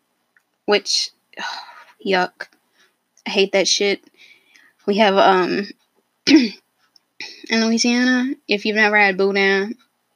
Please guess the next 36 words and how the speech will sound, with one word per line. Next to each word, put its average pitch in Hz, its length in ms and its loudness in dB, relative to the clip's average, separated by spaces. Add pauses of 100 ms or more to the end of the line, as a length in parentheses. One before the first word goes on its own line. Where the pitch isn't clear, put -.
(140)
that's 196 260 -4
unfortunate 185 500 -4
for 196 80 -4
you. 196 320 -2 (720)
Um, 190 420 0 (200)
we 220 100 2
have 214 180 0
regular 277 360 4
boudin 285 280 2
and 220 140 0
we 214 80 0
have 196 260 -2
blood 190 360 0
boudin. 180 360 0
Blech, 254 600 4 (200)
disgusting. - 800 -6 (380)
Anyway, 185 380 -2
black 208 420 0
pudding, 185 480 0 (760)
baked 254 280 -2
beans, 202 420 0
tomatoes, 220 680 0
and 202 200 0
mushrooms, 196 840 -2
and 208 160 0
then 214 120 0
a 185 100 0
beverage 220 460 2
such 190 280 -4
as 180 200 -2
coffee 220 500 -4
or 190 100 0
tea. 175 260 -6
So 196 160 -6
you 214 140 -2
have 226 220 -2